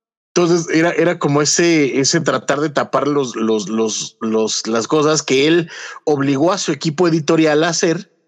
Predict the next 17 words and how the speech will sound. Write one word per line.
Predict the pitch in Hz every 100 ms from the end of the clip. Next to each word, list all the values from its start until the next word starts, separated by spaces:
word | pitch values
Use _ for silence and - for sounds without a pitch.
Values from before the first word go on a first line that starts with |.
| _ _ _ -
y | 131
después | 123 117 - 151
fue | 151 147
como | 147 127
de, | 127
"¿Y | 156 214
ahora | 277 233
qué | 302
hago? | 285 233
Ah, | 226 233
pues | 294 262 233 _ _ - 226
una | 254 254
máquina | 247 226 285 214
y | 196
ya". | 208 175 - _ _ _ _ _ _ _ _ _ _ _ _ _ _ _ _ _ - _ _ _ _ _ -
Porque | 160 143 151
sí. | 175 160 -